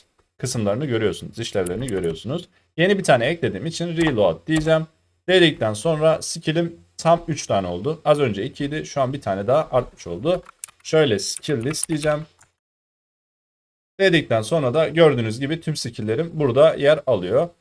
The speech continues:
Şimdi Project Step Planner için G P T bana bir tane de örnek vermişti.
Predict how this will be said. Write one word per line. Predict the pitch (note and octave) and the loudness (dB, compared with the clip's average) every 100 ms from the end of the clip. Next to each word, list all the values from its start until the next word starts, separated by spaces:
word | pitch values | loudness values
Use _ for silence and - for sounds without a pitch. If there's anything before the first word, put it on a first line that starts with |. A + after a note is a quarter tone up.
| _ | _
Şimdi | - F3+ C3 | -4 -4 2
Project | F3+ F#3 E3+ | 4 4 2
Step | - - D#3+ | 0 -2 -2
Planner | D#3 D#3+ A#2 | 0 0 0
için | - - B2 B2 _ _ _ | -4 -6 -6 -6 _ _ _
G | D3 D#3 | -4 -2
P | C3 | -2
T | F#2 | -4
bana | A#2+ B2+ B2 | -2 -2 -4
bir | |
tane | - F#2+ E2+ | -4 -4 2
de | C#3+ D3 - _ _ | 2 2 -2 _ _
örnek | D#3 C3 C#3 D3 | 4 4 4 4
vermişti. | B2+ A#2 F#2 - - | 4 4 2 -6 -8